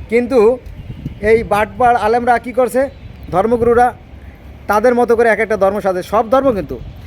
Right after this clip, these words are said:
ইহুদি বলেন, খ্রিস্টান বলেন, আর বৌদ্ধ বলেন, আর হিন্দু বলেন, আর সনা-, মুসলিম, মুসলিম বলে, সবাই কয় কি যে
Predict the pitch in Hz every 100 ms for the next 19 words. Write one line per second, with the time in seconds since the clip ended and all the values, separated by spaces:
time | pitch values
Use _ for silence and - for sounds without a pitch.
0 | - - 202 226 233 226 233 208 214 214
1 | 233 226 226 233 208 202 180 202 208 220
2 | 233 226 196 190 - - - - - -
3 | 202 226 247 226 247 220 196 202 208 196
4 | 185 185 196 - 220 214 233 226 202 202
5 | 208 151 - - - - - - - 196
6 | 214 247 277 285